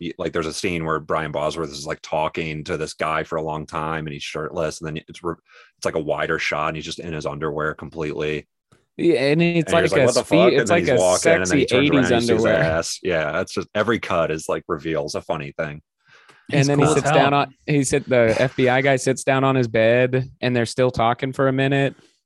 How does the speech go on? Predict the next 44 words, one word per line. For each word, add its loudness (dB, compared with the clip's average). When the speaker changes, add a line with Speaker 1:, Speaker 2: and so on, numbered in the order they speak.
Speaker 2:
Like, 4
they 2
have 2
a 2
full-on 2
paragraph 2
worth 2
of -2
conversation, 0
and -2
then -2
you 0
just 0
see, 2
like, 2
some -4
titties 2
and 0
ass -2
in -4
the -2
bed. 2
And -10
Speaker 1:
Yeah. -2
Speaker 2:
there's 2
just -4
a 2
babe, 2
there's 4
a 2
babe 2
that's 2
been 0
laying 2
there 2
the 0
whole -2
time, -4
Speaker 1:
Yeah. -4
Speaker 2:
who 4
you 4
never 4
see 2
again. 0